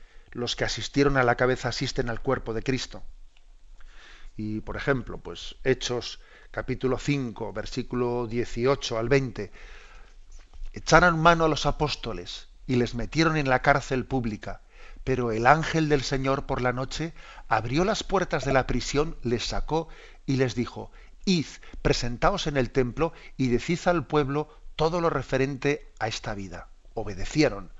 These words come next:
y al amanecer entraron en el templo. O sea, es decir, los ángeles llegan a asistirles liberándoles, ¿eh?, de la prisión. O, por ejemplo,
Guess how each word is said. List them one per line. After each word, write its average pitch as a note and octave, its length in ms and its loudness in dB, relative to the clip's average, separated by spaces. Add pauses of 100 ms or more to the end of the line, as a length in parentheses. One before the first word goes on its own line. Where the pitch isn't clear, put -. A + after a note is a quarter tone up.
(320)
y G2+ 40 -10
al F#2+ 80 -6
amanecer F#2+ 420 -2
entraron B2+ 400 -2
en A#2 60 -8
el A2 100 -10
templo. C#3 420 -4 (100)
O - 20 -18
sea, - 140 -8
es A2 140 -8
decir, - 200 2 (640)
los - 200 -8
ángeles B2+ 500 2 (680)
llegan C3 480 4
a A#2+ 280 6 (460)
asistirles D#3+ 1000 2
liberándoles, C3 1000 6
¿eh?, E3 220 -8 (400)
de B2+ 160 0
la A2+ 120 2
prisión. G2+ 460 -6 (1500)
O, - 80 -14
por - 160 -12
ejemplo, A#2 640 -6